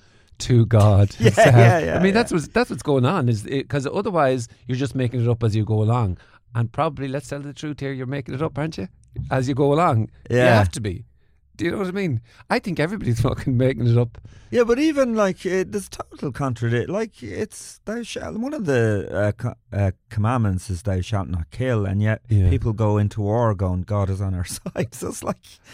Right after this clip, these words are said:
Speaker 1: And
Speaker 2: just
Speaker 1: his
Speaker 2: look at the Bible and they go, "Ah, yeah, but that doesn't mean it, in a war it's different," you know. So they just
Speaker 1: W-
Speaker 2: go, "What?"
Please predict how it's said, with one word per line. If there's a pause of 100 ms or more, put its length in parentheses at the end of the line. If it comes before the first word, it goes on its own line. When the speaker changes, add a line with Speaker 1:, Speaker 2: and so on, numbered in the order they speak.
(220)
Speaker 1:
And
Speaker 2:
just (180)
Speaker 1:
his
Speaker 2:
look
at
the
Bible
and
they
go,
"Ah,
yeah,
but
that
doesn't
mean
it,
in
a
war
it's
different,"
you
know.
So
they
just
Speaker 1:
W-
Speaker 2:
go,
"What?"